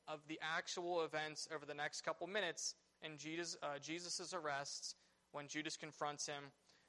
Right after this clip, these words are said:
I tried to come up with an exact timeline to the best of my ability, so I'm gonna give it my best shot here. So Jesus is getting done speaking with his disciples,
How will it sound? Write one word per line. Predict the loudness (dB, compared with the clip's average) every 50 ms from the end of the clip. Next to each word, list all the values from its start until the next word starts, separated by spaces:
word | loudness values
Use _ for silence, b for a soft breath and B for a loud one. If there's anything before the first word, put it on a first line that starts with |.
| B -14
I | -8
tried | 0 2 4 4
to | 6
come | 6 8 8
up | 6 6
with | 6 4
an | 4 2
exact | 2 4 4 4 4 2 2 2
timeline | 2 4 4 4 2 2 4 4 2 0 -2 -8 -18 -20 -14 -10
to | -8
the | -2
best | 2 4 4 4 4
of | 2 2
my | 2 2 2
ability, | 4 4 4 4 4 4 2 2 -2 -4 -10 -18 -8
so | -4 -2
I'm | -2 0
gonna | 0 0
give | 0 0 0
it | 0
my | 0 0 0
best | 2 2 2 2 2 2
shot | 2 2 2 0 -2
here. | -6 -8 -10 -12 -16 _ _ _ _ _ _ _ _ _ _ _ _ _ _ -10
So | -4 -2 0 0 0
Jesus | 0 0 0 2 0 0 0 -2
is | -2 -4 -6 -8 -12 B B B B B B B B 4
getting | 6 6 6 8
done | 8 6 6 6
speaking | 2 2 4 4 4 4 4 6
with | 6 6 6
his | 6 2 0 2
disciples, | 0 2 6 6 8 8 6 6 4 2 4 4 2 0 -2